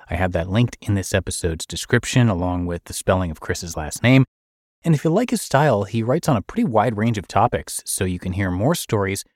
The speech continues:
from him on our other podcasts. And to find them, just search for Optimal Living Daily, and then be sure to follow or subscribe depending on where you're listening.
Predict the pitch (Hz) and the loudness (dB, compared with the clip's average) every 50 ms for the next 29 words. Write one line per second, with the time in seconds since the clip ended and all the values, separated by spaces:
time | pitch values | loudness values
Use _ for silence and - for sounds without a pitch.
0 | _ _ _ _ - 113 107 98 87 98 95 98 92 90 98 98 92 92 85 - | _ _ _ _ 0 2 2 4 2 2 2 2 2 2 2 2 2 2 0 -2
1 | - - 156 151 135 - - - 92 87 - - 95 87 87 92 - - _ _ | 2 2 6 6 6 4 4 0 -2 -2 0 -2 -2 -2 -2 -2 -6 -8 _ _
2 | _ _ _ _ - - 90 - - - - 87 82 82 80 107 139 170 143 - | _ _ _ _ -8 -8 -8 -8 -8 -4 -2 -2 0 2 2 2 4 2 2 2
3 | 104 113 - - - - - 110 110 - - - 98 101 107 - - 120 113 110 | 0 -2 -2 -8 -10 -4 -2 -2 -2 -2 -2 0 2 2 2 4 2 0 2 2
4 | 110 117 151 190 190 127 95 98 95 92 98 101 95 _ _ _ _ _ _ _ | 4 4 4 4 4 4 4 2 0 2 0 0 -2 _ _ _ _ _ _ _
5 | - - 101 95 90 87 87 - - 107 101 85 - - - 131 131 135 139 143 | -8 -4 -4 -2 -2 -4 -4 -4 -2 -2 -2 -2 -4 0 4 6 6 6 6 4
6 | 160 _ _ - 120 135 143 - - 98 85 - - - 120 131 151 123 95 - | 2 _ _ -4 -2 -2 -2 -2 -4 -8 -8 -6 -2 0 2 2 2 -2 -4 -4
7 | - 107 101 104 107 107 95 90 92 95 92 82 80 85 87 90 90 90 85 - | -2 0 0 2 2 0 0 -2 -2 -4 -4 -4 -4 -4 -2 -2 -2 -2 -4 -4
8 | - 85 78 | -6 -8 -10